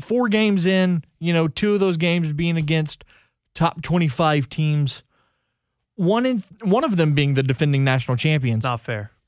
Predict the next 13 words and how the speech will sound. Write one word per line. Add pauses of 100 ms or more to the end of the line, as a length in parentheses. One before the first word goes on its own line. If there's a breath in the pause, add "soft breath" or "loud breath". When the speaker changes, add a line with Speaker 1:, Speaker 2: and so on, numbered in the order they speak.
(800)
Speaker 1:
It,
it's
not.
Speaker 2:
Not
fair. (100)
<laughs>
Speaker 1:
It's
not
fair. (520 soft breath)
But (540)
one
and
three,